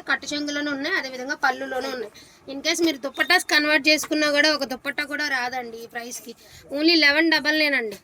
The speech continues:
Only లెవెన్ డబల్ నైన్కి కడ్డీ జార్జెట్ అంటే అసలు బ్లైండ్గా తీసుకొచ్చండి. సేమ్ ఇదే శారీలో వేరే కలర్ ఒక మేడం తీసుకుని రివ్యూ కూడా ఇచ్చున్నారండి. ఆ మేడం ఫోటో కూడా, రివ్యూ కూడా మీకు చూపిస్తాను. చాలా బాగుంది శారీ అయితే, మిస్టేక్ అయితే ఏమీ లేదు. Blouse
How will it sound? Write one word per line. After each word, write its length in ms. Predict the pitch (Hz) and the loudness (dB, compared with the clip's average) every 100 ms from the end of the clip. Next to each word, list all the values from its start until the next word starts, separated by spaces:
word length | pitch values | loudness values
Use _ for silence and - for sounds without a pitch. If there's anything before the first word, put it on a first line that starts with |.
| - 262 | -14 -10
Only 200 | 302 359 339 | -6 -2 -2
లెవెన్ 240 | 294 311 | -2 -2
డబల్ 300 | 311 285 294 | -4 -4 -6
నైన్కి 280 | 294 285 294 | -6 -8 -10
కడ్డీ 340 | - 294 240 302 | -12 -12 -10 -10
జార్జెట్ 420 | 302 294 277 285 | -8 -8 -10 -10
అంటే 240 | 262 269 | -10 -8
అసలు 220 | 285 277 | -8 -10
బ్లైండ్గా 480 | 240 247 254 285 294 | -14 -12 -10 -8 -6
తీసుకొచ్చండి. 680 | 269 240 - 240 - 226 220 - - - - - | -6 -8 -8 -6 -2 -2 -4 -10 -14 -12 -12 -10
సేమ్ 320 | 311 311 339 | -6 -4 -4
ఇదే 220 | 302 330 | -4 -4
శారీలో 540 | 359 311 269 262 285 440 - - 247 | -2 -4 -4 -8 -12 -12 -20 -20 -10
వేరే 240 | 285 320 | -6 -6
కలర్ 260 | 330 302 302 | -4 -4 -4
ఒక 120 | 294 | -6
మేడం 320 | 269 262 294 | -6 -6 -8
తీసుకుని 320 | 294 - 302 277 | -12 -12 -12 -12
రివ్యూ 200 | 254 294 | -12 -12
కూడా 160 | 302 294 | -10 -10
ఇచ్చున్నారండి. 760 | 262 - 277 254 240 220 233 | -10 -14 -12 -10 -8 -8 -8
ఆ 160 | 339 285 | -8 -8
మేడం 320 | 269 247 285 | -6 -6 -8
ఫోటో 300 | 285 254 269 | -10 -14 -14
కూడా, 200 | 262 254 | -12 -10
రివ్యూ 280 | 240 233 247 | -10 -10 -10
కూడా 140 | 269 | -10
మీకు 280 | 277 254 - | -8 -10 -12
చూపిస్తాను. 420 | 226 - - 220 311 - - - - | -12 -12 -10 -8 -10 -12 -20 -12 -2
చాలా 260 | 285 302 320 | 2 2 0
బాగుంది 300 | 285 240 233 | -4 -8 -6
శారీ 280 | 247 240 | -4 -4
అయితే, 180 | 262 226 | -6 -8
మిస్టేక్ 360 | 226 247 311 311 | -6 -6 -4 -6
అయితే 180 | 285 269 | -6 -6
ఏమీ 120 | 254 277 | -6 -8
లేదు. 200 | 254 320 | -8 -10
Blouse 320 | 277 269 | -8 -6